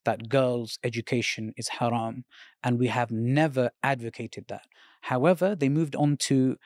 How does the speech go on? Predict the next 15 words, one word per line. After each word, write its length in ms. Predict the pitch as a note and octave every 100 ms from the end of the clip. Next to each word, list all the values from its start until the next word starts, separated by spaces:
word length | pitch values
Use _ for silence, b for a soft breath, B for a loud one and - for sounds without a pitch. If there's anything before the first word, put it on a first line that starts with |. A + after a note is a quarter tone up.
| b b
mentioning 500 | D3 F3 - A#2+ A2
where 280 | B2 B2 B2+
Abdul, 260 | D3 F#3 - - -
uh, 180 | B2+ A#2+
with 180 | B2
Muttaqi 460 | C3 F#3+ - - C#3
saying 480 | - C#3 A#2 A2+ A#2+ b b b b
that 280 | C3 B2+ - - _ _
in 140 | F#3+ G#3
Afghanistan, 760 | D3 D3+ B2+ - B2+ C3+ C3+ -
we 100 | C3
have 200 | A#2+ B2 - _
ten 520 | - - D3+ D3+ C#3+ -
million 500 | B2 C3+ B2+ B2 A#2
students, 680 | - B2 G#2+ G2 - -